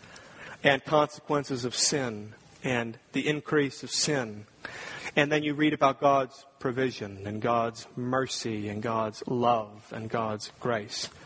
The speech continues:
And the book of Genesis is, is huge in regards to the spread of sin and the spread of grace. If, if you look at your Bible and if you look at Genesis, the,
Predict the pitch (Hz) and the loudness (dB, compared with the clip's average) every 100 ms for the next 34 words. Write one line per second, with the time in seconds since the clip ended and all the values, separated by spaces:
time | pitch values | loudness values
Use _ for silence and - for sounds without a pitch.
0 | - - - - - 127 120 139 - 120 | -20 -20 -20 -12 -4 -2 -2 -4 -4 -2
1 | 131 135 - 123 107 - 131 113 110 - | 0 -2 -2 -6 -6 -6 -4 -4 -8 -12
2 | - - - - - - - - - - | -20 -20 -20 -20 -20 -20 -20 -20 -20 -20
3 | - - - - - - - - - - | -20 -20 -20 -20 -20 -20 -20 -20 -16 -8
4 | - - - 165 143 - - - - _ | -6 -2 0 2 2 -2 -10 -10 -10 _
5 | - - - - - - - - - - | -20 -20 -20 -20 -20 -20 -20 -20 -20 -6
6 | 147 131 123 131 123 - 120 - - 139 | -2 0 2 4 2 -2 -6 -4 2 2
7 | 160 - 135 120 120 - - - 127 123 | 2 -4 -2 -2 -4 -10 -16 -6 -2 0
8 | 120 - - 135 131 - - _ - 120 | -2 -4 2 4 4 -2 -20 _ -6 -6
9 | - 120 104 - - - - - - - | -2 -2 -2 -6 -14 -14 -20 -20 -20 -20
10 | - - - - - - - - - - | -20 -20 -20 -20 -20 -20 -20 -16 -16 -16
11 | - - - 131 165 175 240 226 - 139 | -16 -10 -4 -2 0 2 2 2 -4 4
12 | 139 160 139 113 113 156 160 160 127 151 | 6 4 0 -6 -4 -2 0 0 0 0
13 | 156 - 113 - 123 | -2 -4 -6 -2 -4